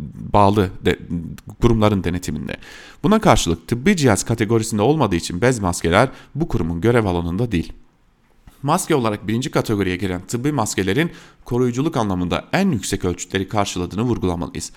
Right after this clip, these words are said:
Ancak doktor İşgören'in de vurguladığı üzere hiç maskesizliğe kıyasla her maskenin bu çerçevede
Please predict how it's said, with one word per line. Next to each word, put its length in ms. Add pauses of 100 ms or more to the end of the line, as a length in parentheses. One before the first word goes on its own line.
(400)
Ancak 300 (320)
doktor 420
İşgören'in 560
de 40
vurguladığı 540
üzere 300 (220)
hiç 320
maskesizliğe 800
kıyasla 480
her 240
maskenin 640 (160)
bu 180
çerçevede 680